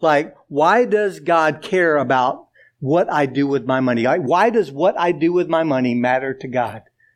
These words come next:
Like, is, is God in desperate financial need? Like, did the financial downturn really affect him? Like, is the recession hitting God really, really hard? Like, why does what I do with my money matter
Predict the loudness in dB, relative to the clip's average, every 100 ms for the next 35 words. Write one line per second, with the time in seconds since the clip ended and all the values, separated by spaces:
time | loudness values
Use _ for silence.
0 | _ _ _ _ _ -4 0 -2 -2 -14
1 | -6 -4 0 2 2 2 -2 0 -2 -2
2 | -6 -4 -2 0 -2 -2 -4 -2 -4 -6
3 | -12 _ _ _ _ _ _ _ _ _
4 | _ -2 0 0 0 0 2 2 2 2
5 | -2 2 2 2 0 0 2 2 2 2
6 | 2 0 -2 0 -2 0 2 0 0 -2
7 | -2 -2 0 -2 0 -2 -4 -12 -4 0
8 | 0 0 2 4 2 0 0 0 2 2
9 | 0 2 2 2 0 -4 _ _ _ _
10 | _ _ _ _ _ -2 0 0 4 4
11 | 4 0 2 -2 0 0 0 0 2 2
12 | 0 -2 0 2 2 2 0 2 2 4
13 | 2 0